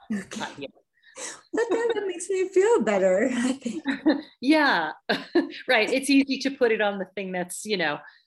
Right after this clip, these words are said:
Speaker 2: that sort of limits, limits you.
Speaker 1: Yeah,
Speaker 2: But
Speaker 1: 'cause, you know, every, not every, but most women on the red carpet for whatever award show it is or whatever is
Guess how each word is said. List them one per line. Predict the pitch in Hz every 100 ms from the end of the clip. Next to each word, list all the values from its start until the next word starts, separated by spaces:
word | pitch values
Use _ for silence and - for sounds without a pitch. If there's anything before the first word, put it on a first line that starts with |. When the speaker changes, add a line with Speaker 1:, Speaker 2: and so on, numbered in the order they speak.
| _ _ 180
Speaker 2:
that | 170
sort | - 185 165
of | 151
limits, | 170 185 170 - - -
limits | 180 170 160 -
you. | 147 151 139 - _ 208
Speaker 1:
Yeah, | -
Speaker 2:
But | 147
Speaker 1:
'cause, | 233 269
you | 247
know, | 226 - - - -
every, | 285 233 254 220 208 180 - _ _ _ _ _ _ _ _ _ -
not | 165 -
every, | 143 - - - -
but | 202
most | 208 220 220 -
women | 196 196 185
on | 180 185
the | 165
red | 185 175
carpet | 202 175 180 - - - _ _ _ _ _ _ -
for | 208
whatever | 190 196 185 180 160 123 - _ -
award | 190 180 170 170
show | - 180 156 165
it | 160
is | 165 156 165 170
or | 156
whatever | 165 170 170 175 - _ _ _ _ -
is | 208 196 190 -